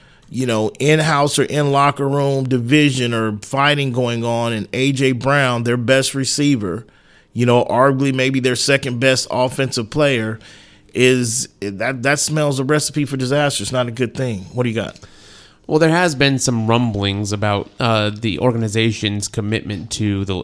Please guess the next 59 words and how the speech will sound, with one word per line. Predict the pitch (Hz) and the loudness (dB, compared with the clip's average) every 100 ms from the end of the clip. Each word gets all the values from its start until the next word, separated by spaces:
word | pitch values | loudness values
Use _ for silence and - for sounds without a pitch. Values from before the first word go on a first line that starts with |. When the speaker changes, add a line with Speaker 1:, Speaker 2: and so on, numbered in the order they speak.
| - | -8
Speaker 2:
uh, | 92 90 92 | -10 -8 -8
Jalen | 120 117 123 107 | -6 0 0 0
Hurts | 95 117 113 - | -2 0 0 -4
and, | 104 101 - | -6 -6 -6
and | 104 | -8
questioning | 101 123 113 107 104 | -2 0 0 -2 -2
of | 101 | -2
his | 107 92 | -4 -6
leadership | 110 123 110 - 92 | 0 0 0 -2 -6
abilities. | 92 95 113 90 98 | -6 -4 -4 -4 -6
Of | 101 | -6
course, | - 101 98 | 0 0 -2
a | |
couple | - 101 | -6 -2
weeks | 98 98 | -2 -4
back, | - 98 98 | 0 -2 -2
he | |
did, | 101 104 98 - - - - | -4 -2 -2 -6 -20 -20 -14
uh, | 104 | -6
going | 104 123 | 0 2
into | 120 117 | 2 2
the | |
holiday, | 107 104 104 101 | 2 0 0 -2
he | 104 | -2
did | 110 - | -4 -4
call | - 107 104 | -2 0 2
out, | 101 98 - - - | 0 -2 -6 -12 -4
uh, | 107 101 95 98 | -4 -2 -6 -8
the, | - 120 113 - | -10 -6 -6 -2
his | 139 143 139 | 0 0 -2
team's | - 113 107 | -6 -6 -6
commitment | - 113 90 113 - 101 107 - - - - - - | -8 -8 -6 -8 -8 -10 -10 -10 -18 -20 -20 -20 -2
to | 123 | 0
winning. | 107 107 101 113 - - - - | 2 0 0 -2 -8 -20 -20 -2
Um, | 139 143 147 - | 2 4 2 0
but | 185 190 | 2 4
when | 190 214 | 4 2
you | 208 | 4
come | 233 196 | 2 2
back | 185 | 0
and | 185 | 2
look | 160 160 | 2 2
at | - | 0
the | 131 123 120 | 4 4 4
division | 120 135 135 120 | 4 4 4 0
staying | - 127 | 2 4
open | 120 127 120 | 4 2 0
for | 113 | 0
the | |
Cowboys, | 110 127 135 104 107 101 | 0 2 2 4 0 2
I | |
think | 113 131 | 0 -2
the | |
big | 104 101 127 123 | -2 0 0 0
thing, | - 127 120 117 | 2 2 2 -2
the | 113 | -2
real | 101 123 147 | 0 6 6
key | 147 - 139 | 4 0 -2
factor, | 143 156 135 151 175 180 190 | 0 0 -2 -2 2 2 0